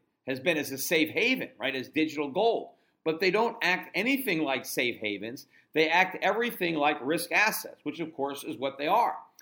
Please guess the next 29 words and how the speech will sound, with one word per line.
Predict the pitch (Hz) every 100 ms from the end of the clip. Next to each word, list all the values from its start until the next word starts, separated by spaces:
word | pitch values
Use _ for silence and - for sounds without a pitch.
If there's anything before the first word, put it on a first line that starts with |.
| -
because | 151 147 143 -
it's | 131
all | 131 160 160
based | 151 156 156
on | 156 151
faith. | 202 214 147 -
There's | 139 120
no, | 151 131 -
there's | 185
no | 196 143
value | - 98 101 104
there. | 107 151 175 -
There's | 160 180
no | 190
safety. | 147 - - 95 - 165
There's | 175 165
no | 185
tradition. | 156 127 104 92 - 151 165 _ _
There's | 147 214
no | 185
value | 131 123 123 110
to |
store. | 104 107 123 -
It's | - 156
all | 185 196
speculation. | - - 190 190 185 233 226 127
It's | 117
all | 151 175 151
hype, | - 214